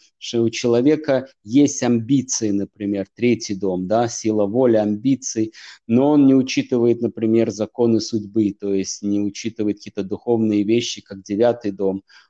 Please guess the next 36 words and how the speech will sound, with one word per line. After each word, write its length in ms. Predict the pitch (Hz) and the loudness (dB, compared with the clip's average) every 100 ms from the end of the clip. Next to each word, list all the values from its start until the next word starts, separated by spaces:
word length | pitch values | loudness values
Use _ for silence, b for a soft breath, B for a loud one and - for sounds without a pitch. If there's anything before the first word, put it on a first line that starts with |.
| _ | _
вот, 640 | 110 104 104 104 98 95 95 - | -8 -4 0 2 4 2 0 -2
и 100 | 110 | 0
наоборот, 540 | 110 101 107 117 110 | 0 2 2 2 0
девятый 460 | 104 101 123 123 107 | 0 0 0 0 -4
дом 240 | 95 107 | 0 0
есть 240 | 104 101 - | 0 -2 -4
сильный, 560 | - 107 104 101 98 b b _ | -4 -4 -2 -2 -4 b b _
есть 300 | 104 104 - | -2 -2 -2
понимание, 600 | 113 110 110 120 117 110 | 0 2 2 2 2 0
как 260 | - 107 98 | -2 -6 -6
жить, 440 | - 120 123 - b b _ | -4 -2 -2 -4 b b _
и 100 | 107 | -2
опираясь 640 | 107 110 117 120 120 113 113 | -2 0 0 2 2 0 0
на 120 | 113 | -2
знания, 440 | 110 127 131 120 107 | 0 0 2 2 0
человек 540 | - 110 107 120 120 | -4 -2 0 0 -2
понимает, 540 | - 104 104 117 110 110 - | -4 -2 0 0 0 -2 -8
какие 400 | 95 - 117 110 | -8 -4 -2 -2
цели, 420 | - 117 110 101 | -2 0 2 0
например, 520 | 101 - 98 95 92 | -2 -6 -6 -4 -4
ставить, 540 | - - 90 85 - _ _ | -8 -4 -4 -4 -10 _ _
третий 380 | - 107 101 - | -2 -2 0 -6
дом. 340 | 87 92 82 85 b b b _ _ | -4 -4 -4 -8 b b b _ _
То 120 | 120 113 | 0 0
есть 160 | 110 | 0
это 220 | 110 117 | -2 0
вот, 300 | 113 113 113 - | 2 2 0 -10
вот 200 | 117 110 | -6 -4
это 400 | 123 117 113 110 _ | -4 -2 -2 -4 _
интересно 600 | 120 110 - 123 127 - | -6 -4 -2 0 0 0
еще 240 | 117 - 120 | -2 -2 -6
прослеживать, 680 | - 107 - 131 123 113 | -4 -6 -2 -2 0 -2
вот 160 | 110 110 | -4 -2
эти 240 | 113 117 | -4 -2
вот 260 | 107 110 110 | 0 0 0
ветки. 460 | 117 117 - 98 | -2 -2 -4 -16